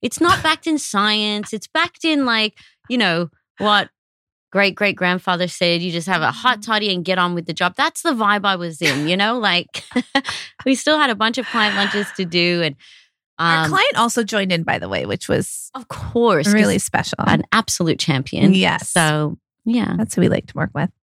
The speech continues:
Speaker 1: Yes.
Speaker 2: Okay, what are we talking about today, my darling?
Speaker 1: <gasps> We're wrapping up twenty twenty-two.
Speaker 2: Mm-hmm.
Speaker 1: We're gonna share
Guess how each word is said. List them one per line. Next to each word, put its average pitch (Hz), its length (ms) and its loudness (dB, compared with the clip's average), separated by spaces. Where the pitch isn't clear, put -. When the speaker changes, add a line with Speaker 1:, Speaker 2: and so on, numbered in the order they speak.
Speaker 1:
Yes. 285 460 0
Speaker 2:
Okay, 440 160 2
what 453 100 6
are 480 40 4
we 587 100 2
talking 466 400 0
about 254 340 -2
today, 190 500 0
my 214 160 0
darling? 190 420 0
Speaker 1:
<gasps> - 100 -10
We're 339 160 4
wrapping 330 560 2
up 262 400 2
twenty 269 340 2
twenty-two. 247 840 4
Speaker 2:
Mm-hmm. 220 560 2
Speaker 1:
We're 214 80 0
gonna 240 180 2
share 220 420 0